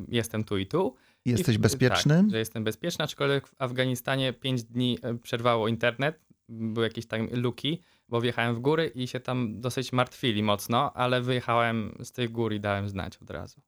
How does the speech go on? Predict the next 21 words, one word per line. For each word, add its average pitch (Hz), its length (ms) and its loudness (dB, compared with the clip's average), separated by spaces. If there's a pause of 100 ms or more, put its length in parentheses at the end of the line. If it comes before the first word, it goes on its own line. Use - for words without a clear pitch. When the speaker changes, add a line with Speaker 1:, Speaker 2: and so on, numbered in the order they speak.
(100)
Speaker 2:
I 220 80 6
na 208 100 6
koniec, 120 480 4
jeśli 143 380 6
miałbyś 143 760 6 (180)
opisać 135 500 4
tę 123 100 6
podróż 131 440 2
jednym 127 380 4
zdaniem, 113 760 6
nie 139 140 4
jako 123 260 2
przygodę, 117 480 4
ale 113 140 6
jako 110 200 2
doświadczenie 117 680 2
duchowe, 110 680 4 (380)
to - 100 -8
co - 160 2
byś 98 180 0
powiedział? 104 560 2